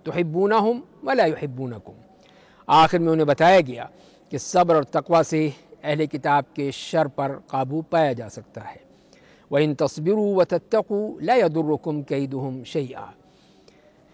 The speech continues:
چھٹا پیراگراف ہے آیت نمبر ایک سو اکیس سے لے کر آیت نمبر ایک سو نواسی میں، اور اس میں جنگ احد کی شکست پر تبصرے کے، کر کے منافقین کے کردار پر تبصرہ کیا گیا ہے۔ تو جنگ احد میں دو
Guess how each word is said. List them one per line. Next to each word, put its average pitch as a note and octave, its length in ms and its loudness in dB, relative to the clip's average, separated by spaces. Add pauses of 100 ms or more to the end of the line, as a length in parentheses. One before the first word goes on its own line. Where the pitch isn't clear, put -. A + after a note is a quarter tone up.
(560)
چھٹا A3 300 4
پیراگراف F#3+ 480 6
ہے E3+ 120 6
آیت D#3+ 220 2
نمبر E3+ 220 4
ایک D#3 120 -2
سو E3 100 -6
اکیس G#3 360 -8
سے F#3 140 -2
لے E3+ 140 0
کر E3+ 180 0 (320)
آیت C#3 300 -2
نمبر C3+ 180 -4
ایک B2 140 -6
سو C3 120 -10
نواسی D#3+ 480 2
میں، G3 220 -2 (760)
اور D#3+ 180 4
اس F3+ 160 -2
میں G3+ 80 2
جنگ E3+ 200 2 (100)
احد F3+ 240 0
کی E3+ 120 -8
شکست F3 440 -6
پر F#3 140 2 (520)
تبصرے E3+ 460 -2
کے، E3 360 0 (420)
کر D#3+ 160 2
کے E3 160 -2
منافقین D#3 640 -4
کے E3+ 120 -6
کردار D3+ 460 0
پر D3 260 -6 (500)
تبصرہ D3 460 -2
کیا D#3+ 220 2
گیا A2+ 220 -10
ہے۔ - 220 -16 (1600)
تو D#3 80 -6
جنگ F#3 260 2
احد G3+ 160 6
میں G#3+ 160 4
دو G3+ 140 6